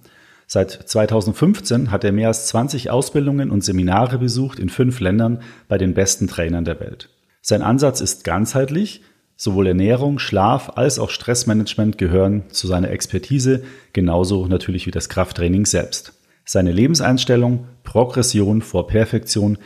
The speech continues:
gibt er täglich im Personal Training an seine Kunden weiter. Zu Dennis habe ich eine ganz besondere Beziehung, denn Dennis ist seit rund einem Jahr auch mein Personal Trainer.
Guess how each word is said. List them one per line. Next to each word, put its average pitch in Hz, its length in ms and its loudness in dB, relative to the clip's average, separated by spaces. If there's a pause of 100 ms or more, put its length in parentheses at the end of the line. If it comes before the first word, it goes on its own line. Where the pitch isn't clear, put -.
(160)
gibt - 180 -4
er 95 100 0
täglich 104 520 -2
im 139 160 2
Personal 98 480 0
Training 95 480 -2
an 90 120 -6
seine 87 200 -4
Kunden 90 500 -4
weiter. 80 360 -8 (560)
Zu - 160 -4
Dennis 117 320 2
habe 127 100 2
ich 123 80 -2
eine 113 140 4
ganz 107 240 0
besondere 95 440 2
Beziehung, 85 540 -4
denn 87 160 0
Dennis 107 300 2
ist - 140 -4
seit 98 180 0
rund 113 240 2
einem 104 260 0
Jahr 95 400 0
auch 95 140 -4
mein 92 200 0
Personal 95 520 0
Trainer. 87 420 -10